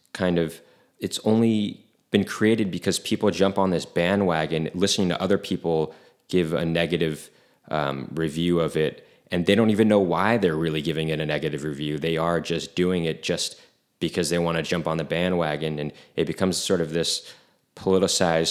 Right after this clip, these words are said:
snowball effect. But in actuality, I think most filmmakers really, I, I, I would like to think that they, they really appreciate a film like La La Land for its technical achievements. I mean,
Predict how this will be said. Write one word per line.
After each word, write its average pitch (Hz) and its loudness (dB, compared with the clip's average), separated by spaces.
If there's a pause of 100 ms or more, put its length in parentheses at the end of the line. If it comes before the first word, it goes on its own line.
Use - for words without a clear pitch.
snowball 82 2
effect. - -6 (240)
But 95 4
in 98 2
actuality, 107 2
I 82 0
think - -2
most 82 0
filmmakers 127 -2 (640)
really, 87 2 (100)
I, - -14 (560)
I, - -6
I 76 -10
would 80 -8
like 90 -4
to - -12
think 156 2
that 90 0
they, 87 2 (360)
they 87 0
really 80 -2
appreciate 87 -2
a 80 -8
film 82 -2
like 73 -4
La 78 0
La 73 -4
Land 78 -4
for 78 -4
its - -8
technical 85 -4
achievements. 76 -6 (380)
I 60 -6
mean, 80 -6